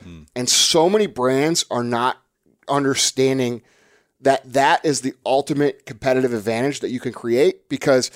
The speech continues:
Speaker 2: once people decide that they're a part of something, it's very hard for them to decide that they're not a part of something. All right? So, for example,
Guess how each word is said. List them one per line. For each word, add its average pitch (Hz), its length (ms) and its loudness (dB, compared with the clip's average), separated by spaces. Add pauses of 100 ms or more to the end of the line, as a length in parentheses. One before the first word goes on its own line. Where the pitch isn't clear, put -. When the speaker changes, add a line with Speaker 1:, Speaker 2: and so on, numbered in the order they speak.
(480)
Speaker 2:
once 151 300 0
people 175 560 -2 (160)
decide 131 800 2 (160)
that 113 460 -2
they're 127 180 0
a 104 60 -4
part 156 340 -2
of 151 100 0
something, 101 480 -4 (200)
it's - 160 -12
very 143 220 2
hard 127 220 0
for - 100 -12
them 117 180 -2
to - 180 -14
decide 107 480 -4
that - 140 -10
they're 104 100 -6
not 110 300 -2
a 117 40 -4
part - 220 -8
of 92 80 -10
something. 76 400 -12 (400)
All 98 100 -6
right? 120 240 0 (400)
So, 135 340 2
for 135 180 0
example, 123 560 -2